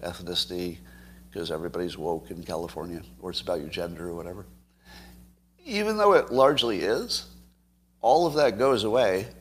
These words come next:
if the candidate is good enough. It just all melts away, 'cause that's what Gavin Newsom did.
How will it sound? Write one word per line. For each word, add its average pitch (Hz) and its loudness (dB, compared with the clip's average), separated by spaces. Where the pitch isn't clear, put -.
if 101 -10
the 110 -6
candidate 107 -2
is 107 -6
good 151 -6
enough. - -18
It 113 -10
just 120 -6
all 107 0
melts 95 -4
away, 98 -6
'cause 127 -6
that's 139 6
what 127 0
Gavin 101 4
Newsom - -4
did. 76 -10